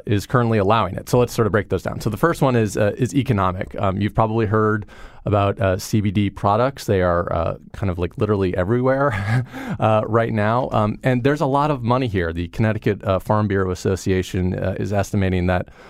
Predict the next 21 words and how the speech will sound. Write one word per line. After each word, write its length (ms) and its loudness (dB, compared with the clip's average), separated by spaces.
one 540 2
acre 520 2
of, 360 0
uh, 220 0
hemp 480 -2
could 200 0
produce, 480 0
uh, 220 0
be-, 120 0
somewhere 320 -2
between 360 -2
thirty-seven 840 0
thousand 640 0
and 180 0
one 120 0
hundred 320 -2
fifty 340 -2
thousand 540 0
dollars 480 0
in 160 -4
profits, 600 -2